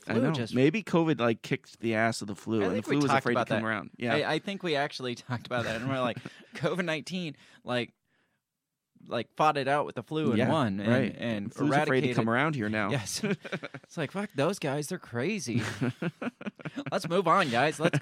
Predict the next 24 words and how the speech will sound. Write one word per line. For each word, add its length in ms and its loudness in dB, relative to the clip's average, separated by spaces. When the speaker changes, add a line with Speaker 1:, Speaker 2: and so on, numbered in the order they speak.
Speaker 2:
let's 140 0
get 160 0
outta 200 6
here. 180 0
Speaker 1:
Well, 80 2
let's, 340 -2
let's 220 0
go 100 2
somewhere 360 6
else. 360 0
Speaker 2:
Let's 120 2
go 100 2
to 100 0
Taiwan, 600 0
Speaker 1:
Yeah. 80 -2
Speaker 2:
like 80 0
the, 320 -2
<laughs> 160 -12
the 880 -4
Republic 520 -2
of 140 -6
China. 340 -2
Speaker 1:
<laughs> 140 0
Speaker 2:
Uh, 220 -6